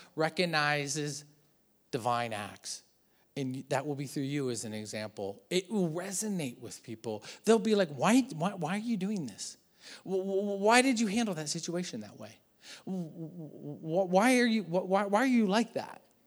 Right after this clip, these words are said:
It, it recognizes, it notices that something doesn't compute. It doesn't function in this world. That is otherworldly. And they are drawn to that. First John two two. This is the,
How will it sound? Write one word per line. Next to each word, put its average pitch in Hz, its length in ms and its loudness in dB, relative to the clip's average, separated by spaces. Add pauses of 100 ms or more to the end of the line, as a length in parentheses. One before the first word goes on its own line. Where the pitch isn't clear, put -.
(600)
It, 196 360 4
it 185 200 2
recognizes, 175 600 6
it 190 140 8
notices 208 600 10
that 160 120 0
something 220 400 8
doesn't 202 300 4
compute. 202 520 6 (360)
It 175 120 4
doesn't 208 300 6
function 214 380 6
in 175 120 6
this 180 160 4
world. 185 540 8 (360)
That 208 180 10
is 220 160 10
otherworldly. 214 800 10 (320)
And 151 580 -4
they 160 220 2
are 143 140 0
drawn 147 540 0
to 135 200 -4
that. 123 240 0
First 185 240 2
John 175 320 6
two 180 240 2
two. 156 440 4 (1000)
This 196 320 6
is 190 140 4
the, 151 120 0